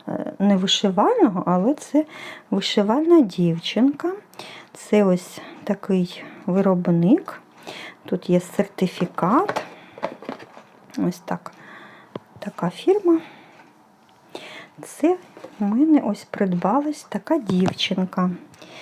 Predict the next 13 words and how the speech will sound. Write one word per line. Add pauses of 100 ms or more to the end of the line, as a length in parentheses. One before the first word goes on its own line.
(200)
Дівчинка
маленька,
рукодільниця. (1080)
Вона (1080)
пришиває (240)
на
свою
суконьку (1600)
троянди. (1600)
В
неї
рука (120)
голочка.